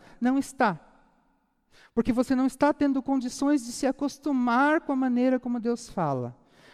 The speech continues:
Você não está tendo cons-, cons-, é, condições de aprender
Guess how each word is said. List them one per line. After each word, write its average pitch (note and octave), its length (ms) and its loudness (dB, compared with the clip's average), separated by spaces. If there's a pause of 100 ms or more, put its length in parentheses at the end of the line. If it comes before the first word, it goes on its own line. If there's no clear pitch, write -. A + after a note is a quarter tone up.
Você A#3 200 2
não A#3+ 80 0
está A#3 180 0
tendo C4+ 320 0
cons-, B3 360 -8
cons-, G3+ 380 -8
é, F#3 200 0
condições A3+ 680 -2
de A#3+ 240 -2 (220)
aprender B3 840 2